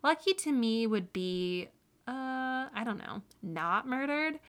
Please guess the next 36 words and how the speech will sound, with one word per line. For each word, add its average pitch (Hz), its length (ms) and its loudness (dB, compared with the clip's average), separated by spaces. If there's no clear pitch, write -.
Police 262 380 2
surmise 202 540 2
that - 80 -12
the 208 80 0
killer 302 400 -2
may 220 160 4
have 202 120 -2
been 196 140 -2
spooked - 480 0
by 190 80 0
the 180 80 -4
pony 196 340 -4
and 170 120 -8
cart - 340 -2
abruptly 180 460 0
turning 220 420 0
onto 175 200 -6
the 180 120 0
road, 196 400 2
and 214 240 6
perhaps 269 520 4
it - 80 0
wasn't 214 260 2
the 196 80 -6
shadow 240 580 4
of 180 140 2
Elizabeth's 185 520 0
body 233 360 6
that 202 200 -6
startled 185 340 -4
the 185 80 -8
horse, 185 320 2
but - 140 -6
the 196 80 0
murderer 202 580 0
himself 180 680 4